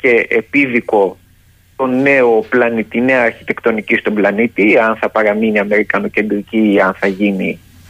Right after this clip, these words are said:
αυτό που λέμε πολυκεντρική, τουλάχιστον για ένα ορισμένο χρονικό διάστημα, με πρωταγωνιστικό το ρόλο της Ασίας.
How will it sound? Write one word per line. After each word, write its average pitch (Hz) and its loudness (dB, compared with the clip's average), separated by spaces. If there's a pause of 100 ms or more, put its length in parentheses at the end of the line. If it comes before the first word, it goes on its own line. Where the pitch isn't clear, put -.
(140)
αυτό - -2
που 113 -4
λέμε 113 0
πολυκεντρική, 113 0
τουλάχιστον 135 0
για 110 0
ένα 107 -2
ορισμένο 95 -4
χρονικό 90 -6
διάστημα, 104 -2
με 170 0
πρωταγωνιστικό 117 -2
το 98 0
ρόλο 98 2
της - -16
Ασίας. 185 -2